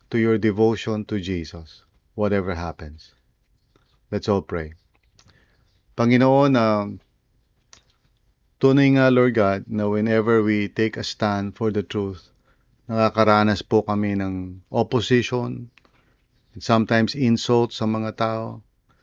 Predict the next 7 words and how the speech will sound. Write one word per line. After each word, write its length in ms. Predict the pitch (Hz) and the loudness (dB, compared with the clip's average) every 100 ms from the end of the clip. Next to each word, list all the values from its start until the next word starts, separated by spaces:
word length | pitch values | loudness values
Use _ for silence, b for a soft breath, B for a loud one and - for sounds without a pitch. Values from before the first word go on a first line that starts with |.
| _ _ _ _ | _ _ _ _
Uh, 400 | 101 101 98 98 | -8 -6 -6 -4
Lord, 320 | 110 143 135 | 0 2 2
tulungan 320 | 147 156 151 | 0 2 2
niyo 160 | 143 135 | 2 2
po 160 | 139 131 | 0 0
kami 320 | 120 107 95 - | -2 -2 -6 -8
to, 400 | 113 117 - | -8 -8 -12